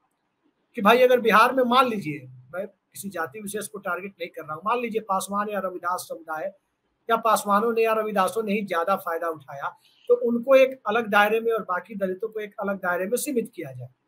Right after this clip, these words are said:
दो कैटेगरी बना के, ओबीसी, ईबीसी की तरह, जैसे बिहार में दलित महादलित हुई, आरक्षण में भी ये किया जाए।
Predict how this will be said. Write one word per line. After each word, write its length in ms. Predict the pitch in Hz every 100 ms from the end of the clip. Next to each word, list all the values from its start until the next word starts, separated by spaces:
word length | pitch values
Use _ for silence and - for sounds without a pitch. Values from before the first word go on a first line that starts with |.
| _ _ _ _ -
दो 120 | 240
कैटेगरी 380 | 240 202 190 185
बना 240 | 185 165
के, 140 | 160 196
ओबीसी, 380 | 185 196 190 185
ईबीसी 280 | 185 185
की 120 | 180 -
तरह, 320 | 170 247 269 _ _ _ _ _ _ _ _ 202
जैसे 180 | 196
बिहार 400 | 196 180 190 202
में 140 | 202 202
दलित 260 | 190 202
महादलित 460 | 190 170 170 165 160
हुई, 80 | 170
आरक्षण 400 | 220 208 208 233
में 140 | 214 202
भी 120 | 202
ये 60 |
किया 280 | 185 180 156
जाए। 220 | 127 123